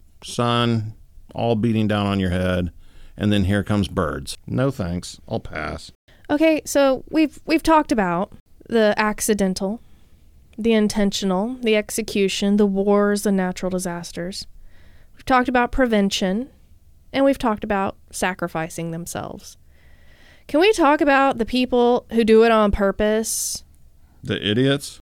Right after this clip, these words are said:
Speaker 2: To escape it.
Speaker 1: Or sometimes not to escape it.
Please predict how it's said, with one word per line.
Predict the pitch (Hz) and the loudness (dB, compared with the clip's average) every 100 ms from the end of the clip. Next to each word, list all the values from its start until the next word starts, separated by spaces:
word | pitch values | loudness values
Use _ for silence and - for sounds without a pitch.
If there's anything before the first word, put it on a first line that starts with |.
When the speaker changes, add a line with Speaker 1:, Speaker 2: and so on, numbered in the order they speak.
| _ - | _ -4
Speaker 2:
To | - 269 | 0 2
escape | 226 - - - - 233 233 247 - - - - - - - - - - | 2 2 0 0 2 4 4 0 -6 -8 -16 -20 -20 -20 -20 -20 -20 -2
it. | 254 254 - - - - _ - | 0 0 -4 -10 -12 -18 _ -2
Speaker 1:
Or | 117 110 104 90 - - - - - | 2 4 2 -2 -12 -20 -20 -20 -20
sometimes | - 113 110 113 107 95 | -4 0 0 0 0 -2
not | 104 107 - | -2 -2 0
to | 131 | 2
escape | 123 127 139 135 | 2 0 -2 -2
it. | - 147 | -2 -4